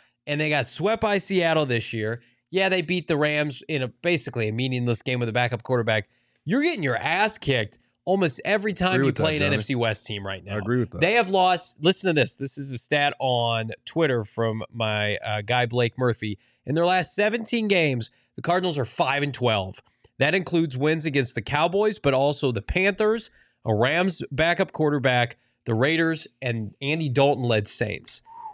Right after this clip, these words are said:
Speaker 1: You, I mean, you're not only bad in the N F C West, you're bad in the N F C.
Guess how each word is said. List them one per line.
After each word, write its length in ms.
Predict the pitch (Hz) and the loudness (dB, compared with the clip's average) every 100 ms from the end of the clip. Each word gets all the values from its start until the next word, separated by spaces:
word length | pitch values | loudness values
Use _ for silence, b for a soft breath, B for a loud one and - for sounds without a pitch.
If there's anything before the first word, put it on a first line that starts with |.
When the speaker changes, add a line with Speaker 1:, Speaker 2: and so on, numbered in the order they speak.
| - | -6
Speaker 1:
You, 160 | 156 185 - | -4 -2 0
I 100 | 165 | 0
mean, 260 | 160 170 | 0 -2
you're 100 | 196 | 0
not 140 | 302 294 | 2 2
only 200 | 185 143 | 0 0
bad 300 | 147 156 190 | 0 2 0
in 80 | |
the 100 | 180 | 0
N 80 | 151 | 0
F 80 | 147 | -2
C 120 | - | -2
West, 280 | 127 190 - | 0 0 0
you're 60 | 156 | 0
bad 160 | 196 | 0
in 40 | 220 | 0
the 160 | 156 | 0
N 80 | 139 | -2
F 80 | 120 | -2
C. 340 | - 247 277 | -4 -6 -8